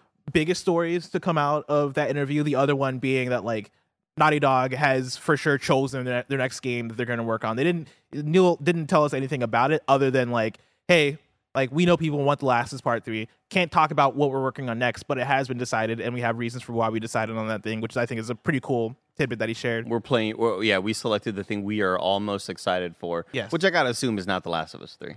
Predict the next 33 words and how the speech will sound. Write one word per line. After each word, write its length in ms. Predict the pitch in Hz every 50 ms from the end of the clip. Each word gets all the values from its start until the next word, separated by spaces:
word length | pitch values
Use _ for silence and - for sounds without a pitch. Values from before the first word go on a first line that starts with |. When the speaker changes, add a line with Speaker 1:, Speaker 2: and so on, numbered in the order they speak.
| - _
Speaker 1:
I 80 | - 160
don't 100 | 160 143
think 100 | 143 120
it's 100 | 120 117
Last 240 | 127 107 107 110 -
of 60 | 110
Us 40 | 98
Speaker 2:
Yeah. 80 | 92 82
Speaker 1:
Three. 160 | 95 101 117 - _ -
Yeah, 140 | 117 113 107
I 40 | 120
think 120 | 127 131 127
it's 80 | 113
gonna 60 | 123
be 80 | 117 110
a 40 | 110
new 120 | 110 110
I 80 | 107 107
P. 160 | 107 107 113 110 _ _ _ -
Speaker 2:
Um, 260 | 107 104 104 104 104
especially, 840 | 117 113 - - 165 151 143 - 147 131 120 117 110 107 104 104 -
uh, 440 | 104 101 95 92 92 90 98 120 120
not 220 | 113 110 135 131 135
only 160 | 131 120 113 110
that, 260 | 101 110 107 98 87
but 120 | 104 98
also, 520 | 92 92 95 92 - - 101 95 92 90 -
uh, 140 | - 85 - - - _ _ 67 65 62 _ _ _ _ _
some 180 | - - 101 101
people 220 | 104 95 - 95
in 60 | 92 85
the 60 | 85
comments 520 | - - 95 92 92 90 87 85 - -